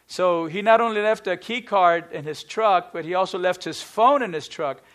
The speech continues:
So he had no way of calling for help. He's stuck in this place. You know, I mean, it's an A T M. It's gonna be pretty secure. And he had no way of, of calling his boss to come let him out. And so he tried yelling for help, but nobody heard him.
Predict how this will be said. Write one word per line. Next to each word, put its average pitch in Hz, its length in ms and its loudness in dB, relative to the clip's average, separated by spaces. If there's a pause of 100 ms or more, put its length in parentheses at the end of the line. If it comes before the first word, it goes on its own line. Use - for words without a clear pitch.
(200)
So - 160 -6
he 208 80 0
had 233 140 2
no 233 140 0
way 220 140 0
of 185 160 -2
calling 190 320 -2
for - 180 -12
help. 180 340 -8
He's 165 200 -14
stuck - 400 -4
in 180 140 -8
this 170 180 -8
place. 220 420 -6
You 196 60 -10
know, 190 180 2
I - 20 -2
mean, 175 140 -6
it's 220 140 -10
an 240 80 -4
A 240 100 0
T 214 220 -8
M. 226 120 2
It's 165 120 -10
gonna 202 100 0
be 190 140 -8
pretty 202 200 -4
secure. 165 500 -4 (760)
And 180 160 -4
he 214 60 2
had 233 160 6
no 254 160 6
way 254 180 8
of, - 140 4 (100)
of 170 180 -2
calling 208 300 2
his 156 220 -8
boss 165 760 0 (500)
to 156 120 -10
come 190 320 -2
let 185 160 -2
him 170 140 -6
out. 185 360 2
And 156 140 -8
so 160 460 -2 (180)
he 190 160 -6
tried 226 380 4
yelling 247 360 6
for 226 200 2
help, 196 400 4 (200)
but 147 360 -4
nobody 165 460 -6
heard 196 260 -4
him. 123 260 -12